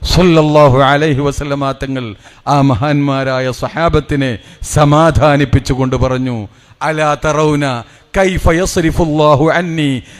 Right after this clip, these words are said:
ലഅന ഖുറൈശിൻ വശത്മഹും?" നിങ്ങൾ കണ്ടില്ലേ? നിങ്ങൾ അത്ഭുതപ്പെടുന്നില്ലേ? അള്ളാഹു എന്നെ തൊട്ട് ഈ ഖുറൈശികളുടെ ആക്ഷേപവും അവരുടെ ശാപവും ഒക്കെ മാ-, തട്ടിക്കളയുന്നത് കണ്ടില്ലേ?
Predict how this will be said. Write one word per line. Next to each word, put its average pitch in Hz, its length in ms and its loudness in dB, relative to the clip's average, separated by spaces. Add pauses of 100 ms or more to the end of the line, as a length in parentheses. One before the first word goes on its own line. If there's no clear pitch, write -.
ലഅന 185 480 2
ഖുറൈശിൻ 196 880 2
വശത്മഹും?" 220 840 0 (640)
നിങ്ങൾ 240 140 -10 (140)
കണ്ടില്ലേ? 139 420 -10
നിങ്ങൾ 185 260 -12
അത്ഭുതപ്പെടുന്നില്ലേ? 135 800 -14 (680)
അള്ളാഹു 233 760 -4 (340)
എന്നെ 233 360 -4
തൊട്ട് 226 360 -8
ഈ 180 280 -12 (140)
ഖുറൈശികളുടെ 226 680 -6
ആക്ഷേപവും 202 840 -10 (220)
അവരുടെ 240 420 -10
ശാപവും 220 800 -10
ഒക്കെ 190 280 -14
മാ-, 180 320 -12 (180)
തട്ടിക്കളയുന്നത് 202 760 -10
കണ്ടില്ലേ? 147 540 -12